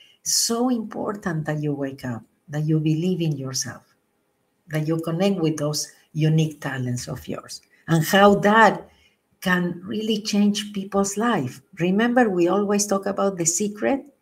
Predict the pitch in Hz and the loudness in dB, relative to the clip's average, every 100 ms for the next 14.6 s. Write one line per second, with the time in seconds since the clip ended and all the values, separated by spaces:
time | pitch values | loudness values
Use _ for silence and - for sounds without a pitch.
0 | _ _ _ _ _ _ _ _ 160 151 | _ _ _ _ _ _ _ _ -4 0
1 | 196 196 208 208 - 196 185 180 - - | 0 2 2 2 2 2 4 2 -2 -8
2 | 160 156 151 147 143 139 131 135 131 - | -2 0 0 -2 -4 -6 -8 -10 -12 -18
3 | _ _ _ _ _ _ - 180 185 170 | _ _ _ _ _ _ -6 -4 0 0
4 | 180 208 214 160 - 190 190 208 202 208 | 2 2 2 -2 0 0 0 -2 -2 -2
5 | 214 - _ _ _ _ _ _ _ _ | -6 -10 _ _ _ _ _ _ _ _
6 | _ _ _ - 147 - 147 147 - 196 | _ _ _ -8 -6 0 0 0 2 2
7 | 196 196 202 208 202 160 - 160 180 190 | 4 2 2 0 -2 -2 0 0 4 6
8 | 196 226 - 233 302 - _ _ _ - | 6 2 -2 -6 -8 -10 _ _ _ -10
9 | 156 196 208 226 208 208 208 214 214 208 | -4 -2 0 -2 -2 -4 -2 0 0 -2
10 | 202 202 185 196 190 190 - 220 202 156 | -2 -4 -6 -6 -4 -8 -6 -6 -6 -8
11 | _ _ _ _ _ - - - _ _ | _ _ _ _ _ -20 -20 -20 _ _
12 | - - _ _ _ _ _ _ _ _ | -20 -20 _ _ _ _ _ _ _ _
13 | _ _ _ _ _ - 160 170 196 214 | _ _ _ _ _ -6 -4 0 2 2
14 | 220 202 165 196 202 - | 2 -2 0 0 0 -6